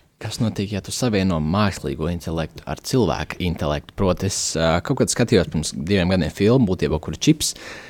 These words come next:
ā, kur būtībā ieliek, ā, cilvēku kaklā, un viņam, viņš būtībā, viņam iegūst tādas kaut kādas spējas, <laughs> nu, pat varētu teikt, ja viņš vienkārši stiprāks un tam līdzīgi, viņš var domāt ātrāk tam līdzīgi. Bet, ā, kā izrādījās filmas beigās, tad tas cilvēks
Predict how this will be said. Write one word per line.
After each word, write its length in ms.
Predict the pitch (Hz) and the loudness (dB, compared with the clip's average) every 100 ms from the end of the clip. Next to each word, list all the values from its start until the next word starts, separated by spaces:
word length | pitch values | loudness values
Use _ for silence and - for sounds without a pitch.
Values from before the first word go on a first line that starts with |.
| - - | -10 2
ā, 160 | 92 92 | 4 4
kur 160 | - 101 | 2 0
būtībā 320 | 110 98 104 | 2 6 8
ieliek, 540 | 117 110 101 92 - - | 8 8 6 2 -4 2
ā, 180 | 90 92 90 80 73 65 - | 4 6 6 4 2 -2 -4
cilvēku 380 | - 95 73 - 143 | -2 0 2 2 4
kaklā, 240 | 139 104 | 6 6
un 140 | 98 98 | 6 4
viņam, 220 | 87 67 | 2 -2
viņš 120 | 80 98 | -6 -6
būtībā, 340 | 95 85 82 | -2 0 0
viņam 240 | 76 64 - | -2 -8 -6
iegūst 400 | 101 92 82 - | -4 -2 -2 -4
tādas 300 | 76 71 - - _ _ _ - | -6 -6 -8 -12 _ _ _ -2
kaut 160 | 131 104 | 0 4
kādas 260 | 85 - - | 2 2 -4
spējas, 540 | - 104 101 98 95 - | 4 6 8 6 2 -6
<laughs> 100 | - | -6
nu, 180 | 90 123 95 | 2 2 2
pat 120 | 80 | -2
varētu 280 | 82 69 - | 0 0 0
teikt, 180 | 82 78 | -2 0
ja 80 | 76 | -2
viņš 140 | - | 0
vienkārši 240 | 82 - - | -2 0 4
stiprāks 380 | 123 104 - | 6 6 4
un 80 | 98 | 4
tam 120 | 104 | 4
līdzīgi, 300 | 95 85 78 | 4 2 -2
viņš 180 | 69 - | -4 -4
var 80 | 82 | 2
domāt 340 | 101 95 85 | 4 4 4
ātrāk 260 | 90 82 - | 2 0 4
tam 140 | 147 127 | 6 8
līdzīgi. 460 | 107 104 - - - - - - - | 6 2 -2 -8 -14 -14 -18 -6 -2
Bet, 240 | 98 - | 0 2
ā, 320 | 85 90 - - | 4 4 2 2
kā 120 | 110 | 2
izrādījās 320 | 101 98 - | 4 4 2
filmas 260 | 104 101 - | 2 2 4
beigās, 400 | 123 120 85 - | 6 6 4 0
tad 160 | 80 - - _ _ - - - | -4 -4 -16 _ _ -20 -8 -2
tas 160 | 98 - | 0 2
cilvēks 540 | 170 151 107 - - | 6 8 8 4 -4